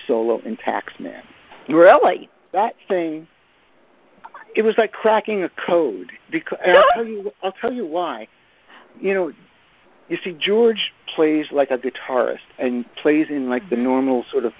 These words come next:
Speaker 1: little pentatonic boxes and blues shapes that we all, like, re-, rely on at times, you know.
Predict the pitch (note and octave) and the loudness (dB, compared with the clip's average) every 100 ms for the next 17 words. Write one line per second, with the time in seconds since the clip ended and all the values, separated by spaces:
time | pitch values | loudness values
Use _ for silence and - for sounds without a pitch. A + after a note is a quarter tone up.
0 | - - D3+ B2+ - D3 - - C3 B2 | -16 -4 0 0 -2 -6 -6 -6 -2 -2
1 | - - - - - A#2+ A2 G#2+ G2 A#2+ | 0 0 0 -4 -4 -2 -2 -4 -4 2
2 | B2+ A#2+ - A#2 A2 - - - G#2+ - | 4 4 0 0 0 -4 -12 -4 -4 -4
3 | - - - - D#3 D3 C#3+ C#3+ C#3 B2+ | -20 -20 -20 -6 4 6 8 6 2 -2
4 | _ C3+ B2+ _ C3+ C#3+ C#3+ - C#3 C3+ | _ -4 -4 _ -2 0 -2 -2 2 4
5 | C3+ C3 B2+ B2 - C3+ A2+ G#2 F#2 G#2+ | 4 2 -2 -6 -4 -4 -4 -10 -12 -8
6 | A#2 A2 | -6 -8